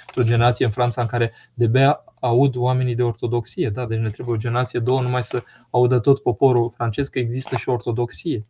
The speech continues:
Să știți că la asta suntem. A, e o nevoie de oameni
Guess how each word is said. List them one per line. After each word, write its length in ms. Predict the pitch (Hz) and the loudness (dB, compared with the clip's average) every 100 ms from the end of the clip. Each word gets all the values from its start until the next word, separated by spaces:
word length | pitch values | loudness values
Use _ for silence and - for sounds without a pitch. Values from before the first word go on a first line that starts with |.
| _ | _
Să 140 | - | -16
știți 240 | - 120 | -12 -12
că 100 | - | -8
la 100 | 117 | -4
asta 260 | 135 135 120 | -4 -4 -8
suntem. 560 | - 113 107 120 117 123 _ _ - _ _ _ | -10 -10 -10 -8 -10 -12 _ _ -20 _ _ _
A, 300 | - 123 131 - - - | -8 -6 -8 -12 -20 -4
e 180 | 143 | 4
o 80 | 139 | 6
nevoie 440 | 135 127 120 151 139 | 8 6 4 2 2
de 120 | 123 | 2
oameni 600 | 127 139 131 131 127 | 2 2 2 0 -2